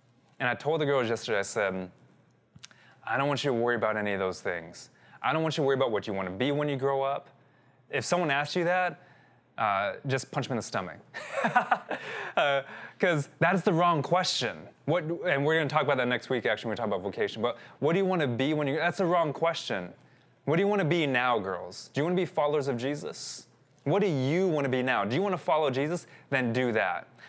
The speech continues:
Guys, if we attended constantly to this, to what we know to do as followers of Jesus, the other things take care of themselves. And you say, "Ah, it doesn't work." It does work that way if you are in the kingdom,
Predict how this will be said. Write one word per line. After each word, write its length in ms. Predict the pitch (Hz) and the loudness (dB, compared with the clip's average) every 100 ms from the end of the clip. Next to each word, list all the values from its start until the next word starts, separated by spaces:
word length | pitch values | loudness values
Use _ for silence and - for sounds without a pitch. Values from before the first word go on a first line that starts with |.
| - | -2
Guys, 160 | 156 160 | 0 2
if 180 | 151 | 0
we 300 | 143 165 233 | 0 2 2
attended 580 | 240 156 - 170 175 135 | 0 -2 -4 0 0 0
constantly 720 | - - 165 170 208 190 196 | -2 0 0 -2 -4 0 -2
to 320 | 196 - 156 | -2 -4 -2
this, 640 | 123 127 190 - - - - - - - | 0 0 -2 -6 -8 -8 -12 -20 -20 -4
to 100 | 160 | 0
what 320 | 131 151 180 | 2 2 2
we 160 | 175 180 | 2 2
know 320 | 151 143 180 | 2 2 2
to 100 | 190 | 2
do 220 | 151 170 | 2 2
as 100 | 160 | 0
followers 300 | - 147 151 | 0 0 2
of 80 | 143 | 0
Jesus, 400 | 123 139 196 196 - - | 0 0 0 -4 -12 -4
the 160 | 165 160 | 0 2
other 200 | 190 233 | 2 2
things 180 | 226 196 | 0 0
take 220 | 202 175 | 0 0
care 100 | 185 | 0
of 80 | 170 | 0
themselves. 720 | 147 - 196 139 98 - - - - - - - | 0 0 2 2 0 -6 -10 -14 -20 -20 -8 -2
And 100 | 151 | 0
you 80 | |
say, 200 | 175 175 180 | 2 2 4
"Ah, 200 | 208 190 | 4 4
it 40 | |
doesn't 220 | 180 175 | 2 2
work." 260 | 170 190 - | 2 0 -2
It 260 | 165 151 110 | -2 -2 0
does 320 | 139 143 160 | 0 2 2
work 220 | 135 127 | 2 0
that 160 | 135 113 | 0 2
way 120 | 110 | 2
if 120 | 113 | 2
you 160 | 135 143 | 2 2
are 140 | 139 139 | 2 0
in 220 | 165 165 | -2 0
the 80 | 156 | 0
kingdom, 580 | 143 156 156 175 202 | -2 -2 0 0 0